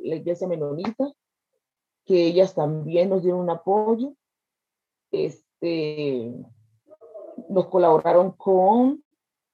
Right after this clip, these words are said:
la pipeta de gas y la estufa, colchonetas, cobijas.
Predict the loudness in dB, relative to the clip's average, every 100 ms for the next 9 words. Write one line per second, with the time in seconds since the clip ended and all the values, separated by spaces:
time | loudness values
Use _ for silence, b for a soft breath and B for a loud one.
0 | _ _ -2 -2 -4 -6 -8 -4 -2 0
1 | 2 2 0 -8 _ _ _ _ -8 -4
2 | 0 0 0 -4 -6 -4 -4 -4 -4 -4
3 | -4 -4 0 0 0 -2 -2 -2 -2 0
4 | 0 -2 -2 -2 -4